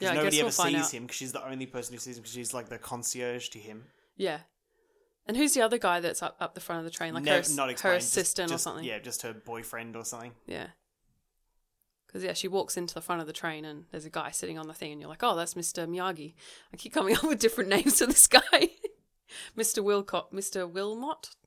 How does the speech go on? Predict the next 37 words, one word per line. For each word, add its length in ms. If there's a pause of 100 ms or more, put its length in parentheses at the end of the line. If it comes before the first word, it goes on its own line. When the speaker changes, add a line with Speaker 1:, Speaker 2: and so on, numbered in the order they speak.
Speaker 1:
I 60
don't 100
know. 80 (1300)
And 100
you're 80
like, 140
"Oh, 100
that 120
must 140
be 100
him." 220
And 160
then 380 (220)
sh-, 180
he's 220
Speaker 2:
Yeah, 60
Speaker 1:
like, 100
"Oh, 40
Speaker 2:
Mister 140
Speaker 1:
sorry." 200
Speaker 2:
Miyagi. 260
We'll 100
just 140
call 100
him 80
Mister 220
Miyagi. 280
I 60
think 140
it's, 160
Speaker 1:
Okay. 260
Speaker 2:
I 60
think 120
it's 140
way 120
funnier. 320 (240)
Speaker 1:
<laughs> 80